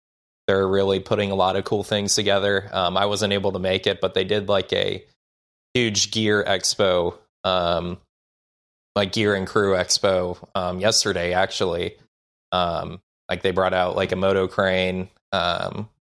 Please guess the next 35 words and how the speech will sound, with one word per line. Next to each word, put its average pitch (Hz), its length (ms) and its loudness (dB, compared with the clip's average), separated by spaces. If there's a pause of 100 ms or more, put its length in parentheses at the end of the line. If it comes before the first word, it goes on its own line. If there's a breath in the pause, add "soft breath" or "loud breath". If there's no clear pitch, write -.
(140)
with - 100 -8
a 101 40 0
Russian 95 360 0
arm 92 220 2
attached 95 500 0
to 98 180 2
it. 92 420 2 (680)
Um, 90 640 -2 (320)
they 98 80 2
did, 92 180 2
like, 92 200 -2
a 95 40 0
huge 95 320 -2
G 101 160 -2
and 95 80 -2
E 95 140 -2
showcase. 95 420 -2
But 143 120 2
anyways, 101 520 0 (100)
um, 92 420 0 (420)
they're 123 160 2
legit. 101 440 0
They're 98 120 2
pretty 104 240 0
awesome 95 340 0
people. 95 680 -2
Um, 90 400 -4 (1400)
they're 143 120 4
probably 120 560 0
a 101 60 -2
vendor 98 360 2
that 95 220 4
I'm 95 380 0 (540)
trying 95 320 0
to 92 260 2